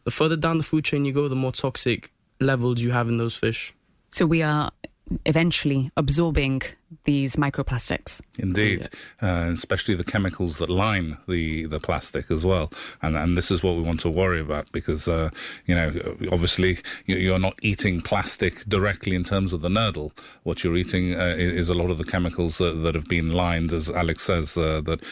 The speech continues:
Speaker 3: bioaccumulate through, through the food web.
Speaker 2: And this is a worldwide, uh, problem. Um,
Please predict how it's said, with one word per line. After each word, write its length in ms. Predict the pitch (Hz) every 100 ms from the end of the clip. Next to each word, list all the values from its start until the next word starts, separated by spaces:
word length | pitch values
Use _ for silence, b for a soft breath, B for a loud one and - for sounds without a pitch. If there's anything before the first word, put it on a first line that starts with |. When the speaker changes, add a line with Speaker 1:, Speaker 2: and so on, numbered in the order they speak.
| B -
Speaker 3:
bioaccumulate 720 | 85 82 - 90 82 78 -
through, 220 | 82 76
through 240 | - 87
the 80 | 73
food 200 | - 78
web. 200 | 76 80 - _ -
Speaker 2:
And 100 | 170
this 140 | 175 190
is 100 | 165
a 60 |
worldwide, 640 | 151 160 151 147 143 139 - -
uh, 80 | 147
problem. 640 | - 180 147 135 131 131 -
Um, 300 | 139 139